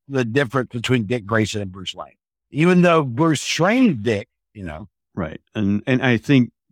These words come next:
Speaker 2: just with the character of Jim Gordon, I, I think we'd agree,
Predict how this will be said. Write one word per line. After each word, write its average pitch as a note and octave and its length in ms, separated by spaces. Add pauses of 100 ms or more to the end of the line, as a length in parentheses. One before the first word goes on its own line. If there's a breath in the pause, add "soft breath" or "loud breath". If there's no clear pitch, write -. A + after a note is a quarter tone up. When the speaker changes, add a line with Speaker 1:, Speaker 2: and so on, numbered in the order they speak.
Speaker 2:
just A2 300
with G#2+ 120
the G2 80
character A#2+ 480
of F#2 60
Jim F#2+ 200
Gordon, F2 480 (380)
I, G#2+ 300
I G2+ 40
think G#2+ 180
we'd G#2+ 140
agree, F#2+ 460